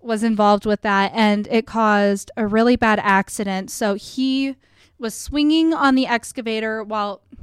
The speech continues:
David was driving it, even though he did not have a license to do that. And Jeff hit his head on part of the excavator and fell in the water.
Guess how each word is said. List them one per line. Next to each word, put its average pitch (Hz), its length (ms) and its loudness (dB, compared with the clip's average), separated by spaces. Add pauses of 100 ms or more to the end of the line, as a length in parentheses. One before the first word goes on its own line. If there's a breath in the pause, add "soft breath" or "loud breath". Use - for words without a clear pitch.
(220)
David 208 380 -6
was 285 140 0
driving 190 420 -4
it, 196 200 -6
even 202 180 -12
though 190 240 -8 (100)
he - 160 -18
did 214 140 -12
not 196 240 -6
have 196 160 -8
a 196 40 -8
license 185 540 -6
to 190 140 -8
do 190 160 -2
that. 180 400 -6 (560 soft breath)
And 214 440 -4 (200)
Jeff 214 520 -6 (880)
hit 294 440 -2
his 247 240 -4
head 202 500 -2
on 202 720 -4
part 262 180 -4
of 254 80 -4
the 240 80 -2
excavator 214 640 -6
and 202 260 -6
fell 214 260 0
in 208 60 -6
the 196 80 -8
water. 190 540 -4